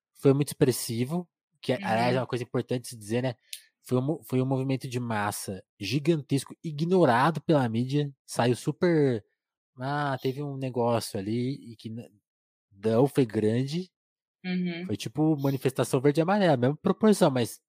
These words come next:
Speaker 1: saiu como nota de rodapé.
Speaker 2: É.
Speaker 1: Mas aí, aí, talvez ele conte, né, justamente isso, a gente não conseguiu falar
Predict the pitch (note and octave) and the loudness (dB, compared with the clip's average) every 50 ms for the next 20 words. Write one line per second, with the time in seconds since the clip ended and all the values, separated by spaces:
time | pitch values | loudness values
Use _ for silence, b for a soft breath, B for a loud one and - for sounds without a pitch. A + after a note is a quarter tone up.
0 | _ _ _ _ _ _ - - C3 B2 B2 B2+ B2 _ - - D3+ D3 D3 C#3 | _ _ _ _ _ _ -8 -4 -2 0 0 0 -2 _ -8 -10 -8 -6 -4 -4
1 | C#3 - D3+ C#3 - D3+ D3+ F3 F#3+ - - C#3+ A#2+ G#2+ - _ _ _ _ _ | -4 -4 -4 -4 -4 -4 -4 -6 -8 -6 -6 -6 -6 -6 -8 _ _ _ _ _
2 | _ _ _ _ _ - F3 E3+ D#3 D3 D3 D#3+ D#3+ F3 - - - - D3+ B2 | _ _ _ _ _ -8 -6 -2 -2 0 2 2 2 0 -2 -6 -14 -18 -20 -20
3 | - _ - C#3 C#3+ C3 C#3+ D#3 C#3+ D#3+ E3 F#3 - - - F3 F#3+ F3+ - D3+ | -14 _ -2 0 2 4 4 4 4 4 2 2 2 2 2 0 0 0 0 0
4 | D3 C#3+ C#3 C#3 - E3 D#3+ D#3 - - D#3+ - D3 C#3+ C3+ - C3 A2+ C3+ C#3 | 0 0 0 0 -2 -2 -2 -2 -4 -4 -4 -2 -2 -4 -4 -4 -4 -4 -4 -2
5 | - D3+ B2+ - D#3 D#3 E3 - - D3 C3+ B2 A#2+ | -2 -2 0 2 2 0 2 2 0 2 2 2 0